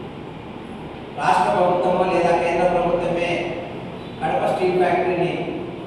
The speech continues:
ఏర్పాటు చేయాలని చెప్పి కాంగ్రెస్ పార్టీ కోరుతా ఉంది. అదేవిధంగా జిల్లాలోని ఎయిమ్స్ను,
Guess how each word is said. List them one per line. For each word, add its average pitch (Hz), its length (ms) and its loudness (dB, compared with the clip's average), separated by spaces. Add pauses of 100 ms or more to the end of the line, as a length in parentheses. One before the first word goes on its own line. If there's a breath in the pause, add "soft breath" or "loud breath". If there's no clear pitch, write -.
(2500)
ఏర్పాటు 185 360 8
చేయాలని 180 420 8
చెప్పి - 280 2 (3000)
కాంగ్రెస్ - 420 0
పార్టీ - 220 4 (120)
కోరుతా 160 280 2 (120)
ఉంది. 160 240 2 (840)
అదేవిధంగా 190 580 6 (1120)
జిల్లాలోని 190 680 6
ఎయిమ్స్ను, 185 640 2